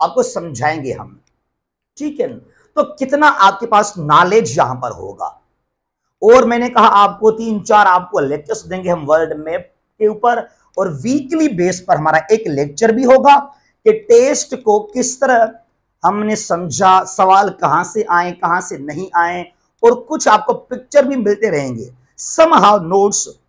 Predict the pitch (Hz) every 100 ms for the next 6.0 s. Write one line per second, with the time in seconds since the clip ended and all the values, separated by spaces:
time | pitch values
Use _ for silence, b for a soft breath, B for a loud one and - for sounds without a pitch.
0 | _ _ - 220 254 - 226 214 214 170
1 | 175 - 135 170 185 170 160 170 170 147
2 | 135 104 226 - - 85 _ _ _ _
3 | _ _ _ _ _ b b b b -
4 | - 330 - 339 339 - 254 226 220 226
5 | 220 202 185 151 151 147 117 110 95 101